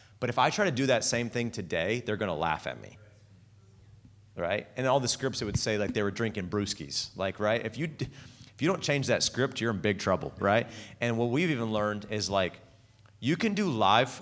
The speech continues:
uh, drama and production. We've done that, for sure. It has to be done tastefully, a certain way. But what they really appreciate is film.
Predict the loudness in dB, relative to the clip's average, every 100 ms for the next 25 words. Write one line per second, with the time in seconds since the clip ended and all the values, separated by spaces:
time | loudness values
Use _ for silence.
0 | 2 4 6 4 2 -2 -8 0 2 2
1 | -2 0 0 0 -4 -8 -4 -2 0 0
2 | -2 -4 -8 -8 -4 -2 -4 -6 -16 -20
3 | -20 -20 -10 -6 -4 0 2 2 2 -4
4 | -8 -2 -2 -2 -4 -2 -2 0 -2 -2
5 | -8 -20 -20 -20 -6 -2 0 0 -2 0
6 | 0 2 2 0 -2 -4 -2 -2 -4 -12
7 | -20 -20 -10 -4 -2 0 0 0